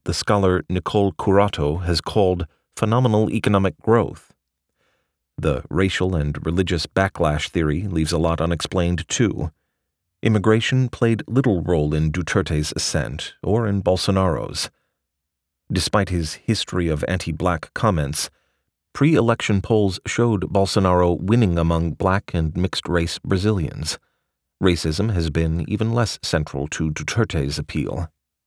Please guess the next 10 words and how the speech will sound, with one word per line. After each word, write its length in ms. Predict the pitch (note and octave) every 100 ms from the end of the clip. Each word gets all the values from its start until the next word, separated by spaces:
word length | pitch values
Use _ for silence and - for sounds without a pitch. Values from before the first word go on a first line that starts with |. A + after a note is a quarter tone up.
| _ _ _ _ _ _ _
The 140 | A2 A#2
problem 540 | - E3+ C3+ A2+ G2
with 240 | F#2+ F#2 -
both 300 | F#2 G#2+ G2+
American-born 800 | - F#2 F2 E2 - D#2+ E2 D#2+ D#2
storylines 840 | - E2 D2+ D2+ D2+ C2 E2+ - _ _ -
is 140 | F#2
that 260 | G2+ F2 -
authoritarian 960 | F#2+ - C3 D3+ - C3 B2 A2+ G#2 -
nationalism 760 | F#2+ F2+ F2+ D2+ C#2+ D2 D2+